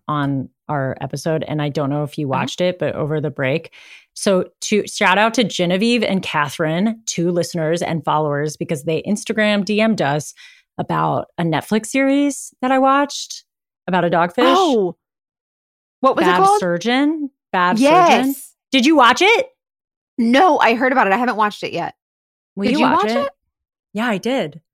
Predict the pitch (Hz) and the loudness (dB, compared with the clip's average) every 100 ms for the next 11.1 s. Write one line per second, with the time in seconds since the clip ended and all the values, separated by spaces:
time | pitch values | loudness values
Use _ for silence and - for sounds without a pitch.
0 | _ _ - 285 269 - 254 214 185 165 | _ _ -2 0 0 -2 0 2 2 0
1 | 220 - _ _ _ _ _ 196 226 208 | -2 -6 _ _ _ _ _ -4 -2 0
2 | - 202 220 208 208 240 254 226 185 180 | 0 0 0 -2 -4 -4 -2 -4 -4 -6
3 | 180 175 170 147 135 - - - - - | -6 -8 -8 -10 -12 -14 -18 -18 -18 -4
4 | 233 226 269 269 254 302 302 311 285 - | -2 0 0 0 2 2 4 4 4 0
5 | 247 233 226 226 220 196 175 160 196 190 | -2 0 2 2 2 0 0 0 -4 0
6 | 226 220 196 170 170 156 170 180 175 170 | 0 2 0 -2 -4 -4 -4 -2 -2 -4
7 | 175 170 165 170 160 151 139 151 156 147 | -4 -4 -6 -8 -8 -10 -10 -10 -10 -10
8 | 147 - - 107 73 - _ 196 247 294 | -12 -10 -10 -8 -8 -12 _ -2 2 4
9 | 220 - 185 165 240 254 226 180 190 180 | 4 4 4 2 2 2 4 4 4 4
10 | 233 277 233 185 180 175 170 156 147 82 | 2 2 0 0 0 0 0 -2 -4 -6
11 | 82 | -10